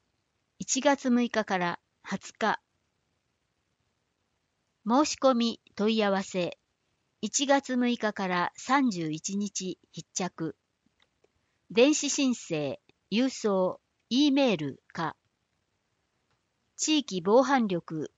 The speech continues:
向上セミナー。住所、氏名、振り仮名、電話番号、Eメール、学びたいことを記入のこと。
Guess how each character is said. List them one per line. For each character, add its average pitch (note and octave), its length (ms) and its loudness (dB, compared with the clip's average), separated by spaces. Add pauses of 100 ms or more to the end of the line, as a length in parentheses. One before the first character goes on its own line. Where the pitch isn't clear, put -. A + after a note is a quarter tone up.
(140)
向 B3+ 260 4
上 C4+ 240 4
セ B3 200 -2
ミ G3+ 120 -2
ナ D3 320 -8 (1080)
ー。 F#3+ 40 -10
住 C4+ 180 2
所、 D3 400 -4 (220)
氏 - 260 -4
名、 D#3 320 -4 (200)
振 - 140 -10
り F#3+ 100 -8
仮 F3+ 160 -4
名、 D3+ 200 -8 (680)
電 C4 240 6
話 C4+ 120 6
番 A3 280 0
号、 C#3 340 -4 (280)
E C4 200 4
メ A#3 240 2
ー D3+ 40 -2
ル、 D3 200 -8 (760)
学 B3+ 280 2
び C#4 100 0
た C#4 160 6
い A#3 60 2
こ F3+ 140 -4
と E3+ 160 -4
を C#3 300 -4
記 G3+ 160 -2
入 A3+ 200 2
の G#3 140 -2
こ F3 120 -8
と。 - 240 -8